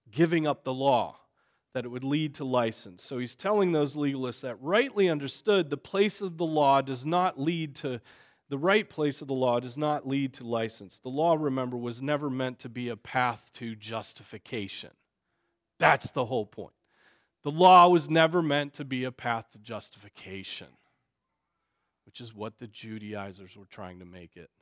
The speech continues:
Just get circumcised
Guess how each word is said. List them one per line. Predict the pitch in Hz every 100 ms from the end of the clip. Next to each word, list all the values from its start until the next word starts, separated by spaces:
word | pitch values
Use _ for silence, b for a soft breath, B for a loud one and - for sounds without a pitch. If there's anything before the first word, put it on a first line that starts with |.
| _ _ _ _ _ _ _ _ _ _ _ _ _ _ _ _ _ _
Just | - 185 208 180 170 - _ -
get | 147
circumcised | - 123 117 107 - 117 107 104 104 -